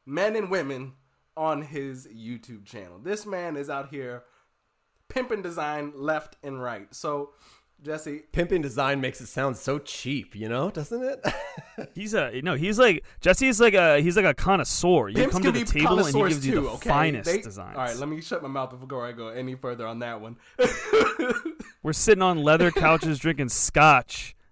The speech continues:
Speaker 3: as he's educating me on, on design strategy.
Speaker 1: I think pimps are,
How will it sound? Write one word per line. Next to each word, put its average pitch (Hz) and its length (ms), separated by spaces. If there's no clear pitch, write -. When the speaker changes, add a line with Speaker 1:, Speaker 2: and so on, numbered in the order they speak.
Speaker 3:
as 123 140
he's 127 180
educating 143 520
me 123 220
on, 113 320
on 120 180
design 113 360
strategy. 113 600
Speaker 1:
I 196 140
think 175 360
pimps 143 340
are, 123 340